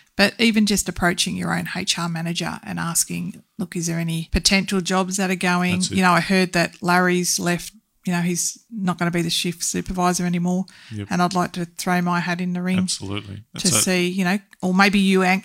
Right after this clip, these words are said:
Speaker 1: actually end up act-, in an acting position,
Speaker 2: Yeah, it's that
Speaker 1: which
Speaker 2: level of
Speaker 1: then
Speaker 2: productivity
Speaker 1: leads
Speaker 2: that
Speaker 1: to
Speaker 2: people
Speaker 1: that.
Speaker 2: are looking for, you know, that, uh, you don't have to wait to be tapped on the shoulder, that you're actually being proactive and, and being assertive and, and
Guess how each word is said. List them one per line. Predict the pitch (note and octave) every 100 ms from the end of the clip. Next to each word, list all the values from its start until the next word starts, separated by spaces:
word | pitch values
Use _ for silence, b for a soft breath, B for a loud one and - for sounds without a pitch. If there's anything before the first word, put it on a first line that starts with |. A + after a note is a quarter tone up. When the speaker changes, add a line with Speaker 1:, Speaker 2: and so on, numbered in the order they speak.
| -
Speaker 1:
actually | F#3 - G3
end | F3+ F3
up | F3+
act-, | F#3+ F#3+ -
in | G3 F3+
an | F3+
acting | A3+ - A3 F#3+
position, | F3 F3+ E3 - - - -
Speaker 2:
Yeah, | F3+
it's | A2 -
that | A#2
Speaker 1:
which | C#3+
Speaker 2:
level | C#3 A#2+
of |
Speaker 1:
then | -
Speaker 2:
productivity | A2+ G#2+ - F3+ F3+ A2
Speaker 1:
leads | G#2
Speaker 2:
that | G2
Speaker 1:
to | F2
Speaker 2:
people | - - G2
Speaker 1:
that. | F#2+
Speaker 2:
are |
looking | G2+ - G#2+ G2+
for, | - F#2+ F2+
you | F#2+
know, | G2 G2
that, | G2+ -
uh, | F#2+ F#2 - -
you | A2+
don't | G2+ A2+ F#2+ -
have | G#2 -
to | G2+
wait | G2 F#2+
to |
be | G#2
tapped | G2 - G2 -
on | G2
the | G2
shoulder, | - G#2 G2+ F#2+
that | F#2+
you're | G#2+ G#2+ G2+ G2
actually | F#2+ - G2+ F#2+ G2 _ _ G2+
being | A#2+ A2+ A2
proactive | - G#2 F#2+ F#2 - G2+ G2
and, | G2+ G2 F#2+
and | G#2+ G2+
being | A2 G#2+
assertive | G2+ - G#2+ G2+ G#2 F#2+
and, | G2 F#2+ G#2
and | G2+ G2 F#2+ F#2+